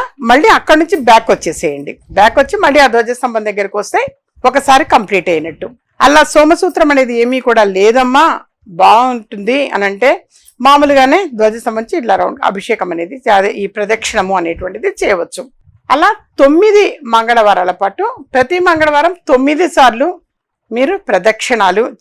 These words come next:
చేయండి. ఆ ప్రదక్షిణాలు చేసేటప్పుడు ఓ-, ఒక మంత్రము అనేది చెప్తా ఫస్ట్. ఆ మంత్రము అనేది రాసుకోండి నాన్న. అది రాసుకున్నారు అంటే అన్ని రకాల బాధలు తొలగిపోతాయి. ఆ మంత్రాన్ని మీరు జపించటం ఇంపార్టెంట్. ఓం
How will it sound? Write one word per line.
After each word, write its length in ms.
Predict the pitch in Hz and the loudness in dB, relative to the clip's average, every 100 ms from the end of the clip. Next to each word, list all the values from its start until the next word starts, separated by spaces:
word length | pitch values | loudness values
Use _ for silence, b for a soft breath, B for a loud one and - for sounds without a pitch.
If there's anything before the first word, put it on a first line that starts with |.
| 208 | -2
చేయండి. 440 | 180 165 170 - _ - - _ 240 | 0 -2 -4 -10 _ -20 -20 _ 0
ఆ 20 | 247 | 2
ప్రదక్షిణాలు 640 | 254 254 302 - 370 339 254 | 2 2 0 0 0 2 2
చేసేటప్పుడు 600 | 220 202 180 190 220 294 453 - _ _ - 196 214 | 0 0 -2 -2 2 2 2 -2 _ _ -16 -2 -2
ఓ-, 140 | 311 - 247 | -2 -2 -2
ఒక 100 | 240 202 | 0 2
మంత్రము 440 | 208 254 381 311 311 | 0 2 2 4 4
అనేది 260 | 247 226 - | 2 -2 -4
చెప్తా 260 | - - - - | -6 -4 -6 -4
ఫస్ట్. 300 | 190 - - - - | -6 -6 -14 -8 -4
ఆ 40 | 202 | -4
మంత్రము 580 | 185 196 208 311 269 | -2 -6 -2 0 2
అనేది 260 | 247 190 202 | 0 -2 -4
రాసుకోండి 540 | 180 185 190 - 196 160 | -2 -4 -4 -4 -4 -4
నాన్న. 200 | 160 160 - _ | -6 -6 -10 _
అది 120 | 220 226 | 2 4
రాసుకున్నారు 600 | 226 277 - 349 330 262 233 | 4 2 0 0 2 0 -2
అంటే 240 | 226 262 - | -2 -2 -2
అన్ని 260 | 247 320 392 | -2 -2 -2
రకాల 280 | 339 311 285 247 | -2 0 0 2
బాధలు 340 | 220 220 233 240 233 | 0 0 -2 -4 -2
తొలగిపోతాయి. 480 | 190 190 190 196 - 190 | -4 -4 -4 -4 -2 -2
ఆ 20 | 185 | -2
మంత్రాన్ని 480 | 185 202 - 302 320 277 | -4 -2 0 2 2 4
మీరు 140 | 214 165 | 2 2
జపించటం 580 | 190 190 262 247 240 226 180 | -2 -2 -6 -6 -6 -6 -6
ఇంపార్టెంట్. 520 | 165 180 175 180 170 180 - _ _ 196 | -2 -4 -2 -8 -8 -10 -10 _ _ 0
ఓం 340 | 214 233 302 | 4 4 4